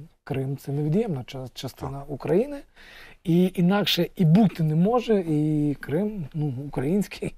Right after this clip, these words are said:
Speaker 1: <laughs> як не крути. До речі, турецький президент, е, який брав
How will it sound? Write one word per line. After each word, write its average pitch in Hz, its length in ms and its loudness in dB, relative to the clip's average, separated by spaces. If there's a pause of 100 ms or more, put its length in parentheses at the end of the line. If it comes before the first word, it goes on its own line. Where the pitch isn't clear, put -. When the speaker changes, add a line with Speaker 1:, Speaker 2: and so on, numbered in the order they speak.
(160)
Speaker 1:
<laughs> - 200 -18
як 170 240 2
не 180 120 2
крути. 165 340 -2
До 180 140 4
речі, 185 500 4
турецький 185 340 -2
президент, 170 540 -2 (220)
е, 151 160 -2
який 156 400 0
брав 147 340 0